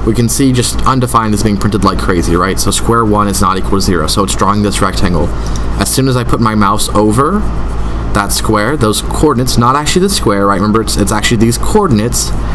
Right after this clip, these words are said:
that just so happen to line up with the square perfectly. It bursts, right? Because now square one has been made to zero, and we can see that down here. And since square one is zero,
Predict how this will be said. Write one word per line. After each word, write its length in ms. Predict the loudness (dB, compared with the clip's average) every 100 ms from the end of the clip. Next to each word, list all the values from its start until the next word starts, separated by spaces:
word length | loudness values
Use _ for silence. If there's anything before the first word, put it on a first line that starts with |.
| -2
that 160 | 0 -2 0
just 280 | 0 0
so 140 | 0 0
happen 320 | 0 0 0
to 60 | 2
line 280 | 2 0
up 180 | 0 0
with 100 | 0
the 60 | 0
square 340 | 0 2 0
perfectly. 540 | 0 0 0 0 0 -2 -2 -4 -2 -2 -2 -2 -2 -2 0 0
It 100 | 0
bursts, 580 | 0 0 0 -2 -2 0
right? 280 | 0 0 0 -2 -2 -2 -2
Because 280 | 0 0
now 400 | 0 0 0 0 0 -2 -2 -2 -2 -2
square 420 | -2 0 2 2 2
one 440 | 2 2 0 0 0
has 140 | 0 2
been 100 | 2
made 160 | 2
to 80 | 2
zero, 380 | 2 2 2 2
and 100 | 0
we 60 |
can 140 | 0 0
see 120 | 0
that 160 | 0 0
down 200 | 0 2
here. 340 | 2 2 0 0 0 0 0
And 140 | 0 0
since 240 | 0 0
square 280 | 0 0 2
one 200 | 2 2
is 160 | 0 0
zero, 540 | 2 2 2 0 0